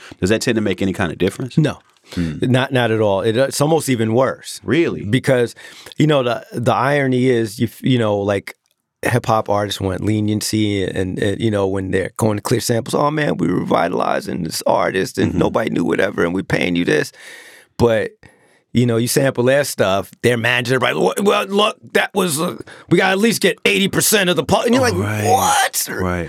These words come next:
Speaker 2: Really?" Like, they get really super duper, like, hostile on just, you know, trying to get stuff cleared. And it's because they know the business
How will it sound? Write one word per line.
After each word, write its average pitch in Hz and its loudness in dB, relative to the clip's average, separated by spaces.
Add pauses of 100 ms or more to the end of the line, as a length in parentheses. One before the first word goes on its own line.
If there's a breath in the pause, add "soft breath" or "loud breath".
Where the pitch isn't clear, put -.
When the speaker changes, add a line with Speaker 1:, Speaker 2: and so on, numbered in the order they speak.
(200)
Speaker 2:
Really?" 440 2 (440 loud breath)
Like, 151 2
they 233 2
get 247 0
really 170 2
super 170 0
duper, 135 0
like, 110 0 (400)
hostile 107 0
on 117 0
just, 120 -2
you 131 2
know, 104 0
trying 120 0
to 117 -4
get 117 -2
stuff 110 0 (200)
cleared. 147 0 (640 loud breath)
And 127 2
it's 135 0
because 131 2 (840)
they 139 0
know 123 2
the 101 -6
business 104 -2